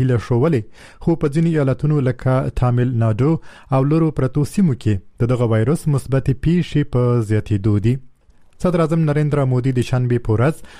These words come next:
له چارواکو وغوښتل چې په لرې پرتو سیمو کې د روغتیايي څارنې منابع او د څارنې میکانیزم پیاوړی کړي، ځکه د ښارونو تر ځپلو وروسته په دغو کلیوالو سیمو کې وایرس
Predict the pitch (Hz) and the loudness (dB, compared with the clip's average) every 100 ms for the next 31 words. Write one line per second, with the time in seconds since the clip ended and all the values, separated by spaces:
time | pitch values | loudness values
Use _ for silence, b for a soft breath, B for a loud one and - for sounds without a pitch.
0 | B 147 - 151 143 151 139 170 160 - | B -2 0 0 2 0 0 2 2 0
1 | 117 107 110 104 - - _ 135 160 160 | -2 -2 -2 -2 -4 -20 _ 0 2 0
2 | 147 131 - 139 127 - 170 123 - 107 | 0 -2 0 0 0 0 0 0 0 -2
3 | - - 107 120 117 - 113 117 117 113 | -2 -10 -2 0 0 0 0 0 -2 0
4 | 120 113 110 107 117 156 B B B - | 0 0 2 2 2 0 B B B -2
5 | 156 151 147 143 139 160 147 123 120 117 | 0 0 0 0 0 0 0 0 0 0
6 | 117 123 117 120 117 160 113 - 104 101 | 0 -2 0 0 2 0 -2 -2 -2 -2
7 | 104 151 156 151 139 139 - 123 123 139 | -2 -2 0 0 0 -2 0 0 2 0
8 | 127 123 107 104 110 135 127 131 185 - | 0 -2 -2 -2 0 0 2 2 0 0
9 | 110 104 B B B 156 185 190 180 - | -2 -2 B B B -2 2 2 0 0
10 | 135 135 143 131 - 175 127 - 120 107 | 0 0 0 -2 0 0 0 0 2 2
11 | 107 160 - | 2 0 -2